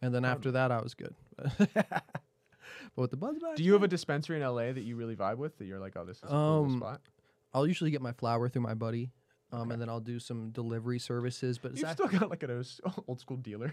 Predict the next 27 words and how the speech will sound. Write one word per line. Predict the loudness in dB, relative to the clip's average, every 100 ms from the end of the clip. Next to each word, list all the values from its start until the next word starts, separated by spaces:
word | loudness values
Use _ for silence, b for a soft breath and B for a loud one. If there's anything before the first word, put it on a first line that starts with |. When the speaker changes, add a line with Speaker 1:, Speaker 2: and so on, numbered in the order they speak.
| 0
Speaker 1:
<laughs> | 4 6 10 10 10 6 6 4 4
Speaker 2:
Uh, | 6 8 6
Jim, | 8 8 8 4
Speaker 1:
Yeah, | 6 10
Speaker 2:
that's | 12
Speaker 1:
yeah. |
Speaker 2:
my | 10
dispensary. | 8 2 4 6
Speaker 1:
Yeah, | 6
dude, | 4
dude, | 4 2
he, | 2
Speaker 2:
Yeah. | 2
Speaker 1:
he'll, | 2 2 4
he'll | 4 4
hook | 2 0
up | 0 0
some | -4
heat | -6 -2 -2 -4 -4
for | -2 0
a |
good, | 0 0 0
good | 0 -2
price | 0 2 2
point, | -2 -4 -2
man. | -2 -2 -2 -4 -4
Um, | 0 0 0 -2